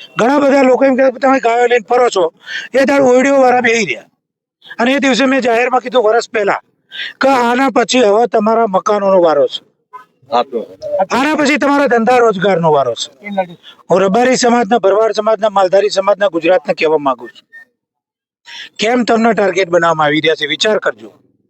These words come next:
આમાં ખાસ મર્મ સમજવાની જરૂર છે. અને હજુ જાગૃત નહીં થાવ તો અમદાવાદમાં તમે રહી નહીં શકો.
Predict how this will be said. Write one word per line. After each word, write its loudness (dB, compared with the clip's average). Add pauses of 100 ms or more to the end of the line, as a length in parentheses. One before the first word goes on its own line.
(500)
આમાં 0
ખાસ -2
મર્મ 2
સમજવાની 0
જરૂર 0
છે. -8 (380)
અને 0
હજુ 0
જાગૃત 0
નહીં 0
થાવ -2 (600)
તો 2
અમદાવાદમાં 0
તમે 2
રહી 2
નહીં -2
શકો. -4